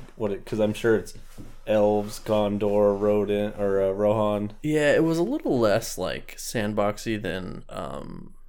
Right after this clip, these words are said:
Speaker 2: Age of Empires.
Speaker 1: Yeah.
Speaker 2: 'Cause, like, you had prescripted bases and stuff, but
Speaker 1: Oh,
Speaker 2: and it was very
Speaker 1: okay.
Speaker 2: campaign heavy, but it was a lot of fun.
Speaker 1: That's cool.
Speaker 2: It was, I had so much fun with it as a kid. I probably played it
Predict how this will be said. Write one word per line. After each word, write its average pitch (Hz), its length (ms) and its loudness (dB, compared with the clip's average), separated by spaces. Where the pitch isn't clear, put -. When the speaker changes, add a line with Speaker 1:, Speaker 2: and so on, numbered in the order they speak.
Speaker 2:
Age 120 180 -2
of 107 80 -8
Empires. 110 580 -2
Speaker 1:
Yeah. 92 320 -4
Speaker 2:
'Cause, 107 140 -4
like, 107 140 -2
you 120 80 4
had 107 180 2
prescripted - 640 -6
bases - 680 -8
and - 260 -14
stuff, - 520 -12
but - 220 -12
Speaker 1:
Oh, 104 160 6
Speaker 2:
and 101 100 10
it 117 80 10
was 87 80 4
very 113 220 6
Speaker 1:
okay. 90 300 -4
Speaker 2:
campaign 104 840 -6
heavy, 65 400 -10
but - 160 -10
it 117 40 -2
was 131 140 -6
a 127 40 -2
lot 104 220 -2
of - 60 -12
fun. - 360 -12
Speaker 1:
That's 117 200 -10
cool. - 440 -8
Speaker 2:
It 120 40 -2
was, 120 140 -2
I 117 260 0
had 107 220 0
so - 100 -8
much 92 180 -8
fun 98 180 -6
with 107 120 -4
it 107 60 -2
as 104 120 -6
a 104 60 -8
kid. 110 300 -4
I - 120 -8
probably 101 340 -4
played 92 240 -6
it - 180 -8